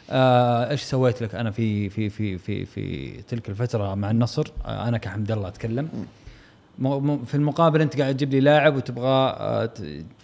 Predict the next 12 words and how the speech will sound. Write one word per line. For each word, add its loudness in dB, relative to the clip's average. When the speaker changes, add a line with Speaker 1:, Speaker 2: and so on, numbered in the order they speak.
Speaker 1:
يعني، -2
تبغى -2
تعطيه 0
النجومية 2
على، -2
على -4
حسي -8
أنا. -6
لكن 2
اليوم، 8
آه، -10
لا، -2